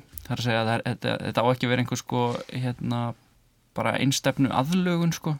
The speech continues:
þar sem einhver einstaklingur á að aðlagast að samfélaginu okkar, heldur eigum við líka aðlagast að þeim og einhvern veginn allir læra öll og bara flóran verður,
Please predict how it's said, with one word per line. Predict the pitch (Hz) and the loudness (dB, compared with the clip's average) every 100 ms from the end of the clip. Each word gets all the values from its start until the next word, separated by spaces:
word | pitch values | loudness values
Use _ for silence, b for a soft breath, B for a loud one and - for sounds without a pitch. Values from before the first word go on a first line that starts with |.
| - | -4
þar | 127 | -2
sem | 127 127 | 0 2
einhver | 123 | 2
einstaklingur | 139 143 139 139 135 | 0 2 0 0 2
á | 123 | 2
að | 123 135 151 | 4 2 2
aðlagast | 165 156 143 131 139 | 2 2 0 0 0
að | 147 147 | 2 2
samfélaginu | 156 156 147 147 | 0 0 0 0
okkar, | 151 131 - B B B | -2 -4 -8 B B B
heldur | - 120 | -2 2
eigum | 120 117 | 2 4
við | 139 143 | 4 6
líka | 139 156 - 135 | 4 4 4 4
aðlagast | 143 139 131 139 | 4 2 2 -2
að | - | -2
þeim | 165 160 131 | -2 0 -2
og | 131 | -2
einhvern | 139 135 131 | 0 0 0
veginn | 135 | 0
allir | - 135 | 0 2
læra | 123 139 139 | 4 4 2
öll | 139 113 | -2 -6
og | 117 | -4
bara | 110 | 0
flóran | 127 135 139 135 | 2 2 4 2
verður, | 139 143 135 | 2 0 -2